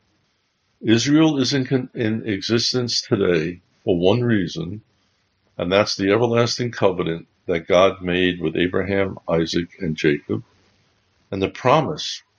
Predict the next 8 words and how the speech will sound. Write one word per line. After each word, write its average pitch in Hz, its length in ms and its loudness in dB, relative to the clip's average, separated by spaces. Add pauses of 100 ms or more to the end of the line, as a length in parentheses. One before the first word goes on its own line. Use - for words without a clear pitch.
(760)
there's, 87 340 -4
uh, 92 240 -4
there's 92 340 -4
promise 117 540 0
in, 104 320 -4
in 92 60 -4
the 87 100 -2
prophets 107 640 -2